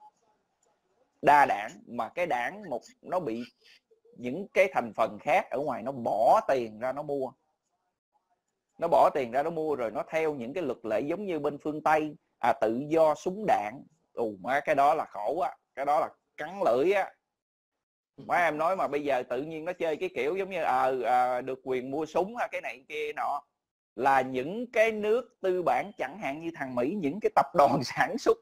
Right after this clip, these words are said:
súng nó sẽ về bên đó. Nó lobby, nó vận động, anh thấy không? Nó đổ tiền vô cho đảng này,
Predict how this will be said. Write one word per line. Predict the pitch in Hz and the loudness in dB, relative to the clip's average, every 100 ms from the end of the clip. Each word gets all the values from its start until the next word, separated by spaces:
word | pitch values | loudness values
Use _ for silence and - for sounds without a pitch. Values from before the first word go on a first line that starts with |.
| - | -4
súng | - 240 349 381 190 | 2 4 4 -8 0
nó | 208 | 2
sẽ | 214 165 | 4 2
về | 170 139 165 170 | 2 6 8 8
bên | 156 175 | 6 4
đó. | 175 202 302 - _ _ _ _ _ _ _ _ _ | 4 2 0 -6 _ _ _ _ _ _ _ _ _
Nó | 131 170 | -4 -2
lobby, | 180 175 190 175 139 107 _ _ _ | 2 4 4 2 0 -6 _ _ _
nó | 151 151 | -14 -4
vận | 143 165 185 | -2 0 2
động, | 156 165 - _ | 4 2 -4 _
anh | 151 180 | -10 -2
thấy | 202 | 4
không? | 202 180 - _ _ _ _ _ _ _ _ | 4 4 -2 _ _ _ _ _ _ _ _
Nó | 175 | -8
đổ | 170 135 196 247 | 0 2 2 -2
tiền | 175 156 147 | -2 -4 -4
vô | 147 175 180 160 _ _ _ _ 165 | 0 0 0 -4 _ _ _ _ -4
cho | 175 | -4
đảng | 143 135 202 | -2 -6 -6
này, | 226 156 147 127 | -6 -6 -6 -10